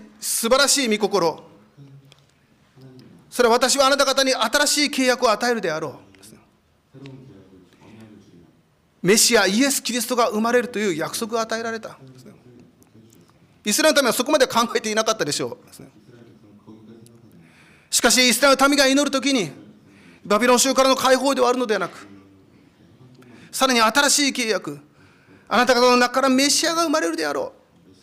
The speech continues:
素晴らしい主の栄光が表されていくですね。私たちは主に向かってどんなことでも祈りましょう。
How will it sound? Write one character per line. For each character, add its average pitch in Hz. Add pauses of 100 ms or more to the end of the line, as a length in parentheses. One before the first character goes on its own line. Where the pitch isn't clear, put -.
(240)
素 -
晴 285
ら 330
し -
い 349
主 294
の 254
栄 254
光 240
が 220
表 220
さ 240
れ 226
て 226
い 214
く -
で - (120)
す -
ね。 - (960)
私 202
た 202
ち 226
は 214
主 240
に 233
向 226
か 220
っ 202
て 196
ど 226
ん 320
な 339
こ 339
と 349
で 359
も 330
祈 277
り 294
ま 269
し -
ょ 226
う。 208